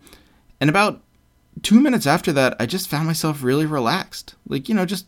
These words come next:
looking around, looking at the scenery, just stuck in the task, but doing it and not really feeling bad about it. Um, and there's something, like, a really, there's a really interesting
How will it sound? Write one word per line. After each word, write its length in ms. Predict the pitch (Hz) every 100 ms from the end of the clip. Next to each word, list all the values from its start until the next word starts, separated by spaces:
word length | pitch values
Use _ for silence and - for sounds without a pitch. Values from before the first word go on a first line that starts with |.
| -
looking 340 | 107 - 196
around, 520 | 180 135 170 101 71 85
looking 240 | 110 131
at 80 | 127
the 80 | 131
scenery, 500 | 135 131 110 82 - - - -
just 260 | - 120 - - _ _ _
stuck 560 | - - - 147 160 160
in 460 | 117 120 117 113 -
the 300 | 110 104 92
task, 600 | - 131 131 202 - -
but 240 | 107 101 - _ _ _ _
doing 300 | - 151 120
it 160 | 67 - _ -
and 320 | - 113 131
not 160 | 143
really 160 | 143 143
feeling 300 | 139 135 110
bad 200 | 101 135
about 260 | - 71 90
it. 140 | - - - - - - -
Um, 380 | 151 156 151 - _ _ _ _ - -
and 80 | 180
there's 100 | 202
something, 320 | 381 440 330
like, 200 | 117 131
a 60 | 127
really, 400 | 120 120 107 95
there's 200 | - 123
a 60 | 127
really 160 | 135
interesting 720 | 113 110 110 - 98 87 80